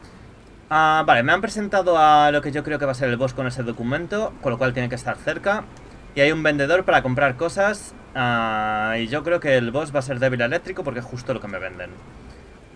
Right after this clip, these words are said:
Entonces, el camino al boss, ¿cuál es? Porque yo he venido aquí corriendo para volver a la guía, menú, ajustes, guía. ¿Y por qué quiero ir a la guía? No sé, el caso es que ahí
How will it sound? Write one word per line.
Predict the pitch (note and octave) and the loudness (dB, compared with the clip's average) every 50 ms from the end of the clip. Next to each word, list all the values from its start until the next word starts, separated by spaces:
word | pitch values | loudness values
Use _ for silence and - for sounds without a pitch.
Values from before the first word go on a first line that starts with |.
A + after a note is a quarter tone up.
| - - - | -20 -8 -6
Entonces, | D3 D3 F3 D3+ A#2+ G#2+ G2 - - - - - - | -2 2 2 2 2 0 -6 -6 -10 -14 -14 -8 -6
el | C#3 C#3 | -6 -4
camino | C3+ D3+ D3 D#3 F3 F#3+ F#3+ | 0 0 0 0 2 2 2
al | F3+ E3+ | 2 2
boss, | E3 F#3 G3+ G#3+ G#3+ - - - - - | 0 -2 -4 -4 -6 -10 -14 -16 -16 -8
¿cuál | - D3+ B2 G#2+ | -2 0 0 0
es? | G2+ G2 | 0 -4
Porque | - - A2+ A2+ A#2 | -6 -8 -6 -4 -4
yo | C#3 | -4
he | D#3+ | -4
venido | E3+ F3+ F3 E3+ D#3 C#3+ | -4 -4 -4 -2 -2 -2
aquí | B2+ C3+ C3 | -2 -4 -6
corriendo | B2 A#2+ A2 A#2+ B2+ C#3 D3 D#3+ E3+ F#3+ G#3+ - - - - - - - - - - - - - - - - - - - - - - - - - | -6 -6 -6 -4 -6 -6 -6 -6 -8 -10 -10 -10 -14 -18 -20 -20 -20 -20 -20 -20 -20 -20 -20 -20 -18 -18 -18 -18 -20 -20 -20 -20 -20 -18 -8 0
para | C#3 B2+ | 0 2
volver | B2+ C3+ C3+ D3 D#3+ D#3+ | 2 2 0 0 0 2
a | D3+ | 4
la | C#3 C3 | 2 2
guía, | C3 E3+ F#3 F#3 F#3+ F#3 | 0 -2 0 0 0 0
menú, | E3+ B2+ C3 C#3+ D3+ | 0 -4 -4 -4 -4
ajustes, | D3 - - - - C#3+ A2+ G2 | -6 -8 -12 -14 -10 -10 -10 -10
guía. | G#2 G2 F#2 F2+ F#2 | -10 -10 -10 -8 -8
¿Y | G2 G2 G2+ | -10 -10 -10
por | - A#2+ A2 | -10 -10 -10
qué | G#2+ B2 A#2 | -8 -8 -6
quiero | B2+ A#2+ G#2+ | -6 -6 -6
ir | G#2 G2 G2 | -4 -6 -4
a | F#2+ | -4
la | F#2+ F#2+ | -6 -6
guía? | G2 F#2+ F#2+ G2 - - - - - - - - - - - - - - - - - - - - - - - - - - - - - - - - - | -6 -8 -10 -10 -10 -14 -18 -20 -20 -20 -20 -20 -20 -20 -20 -20 -20 -20 -20 -20 -20 -20 -20 -20 -20 -20 -20 -20 -20 -20 -20 -20 -20 -20 -20 -12 -4
No | C#3+ - | -4 -2
sé, | - A2+ G#2 - | -2 -2 -4 -2
el | - C3 | -2 0
caso | C3 F3+ F3+ - | 0 0 -2 -4
es | - - | -10 -4
que | - G#3+ G#3+ - - | -2 0 0 0 0
ahí | - C#3 C3+ C#3 C#3 C#3+ D3+ D3+ D#3 | 2 4 4 6 6 4 2 0 -2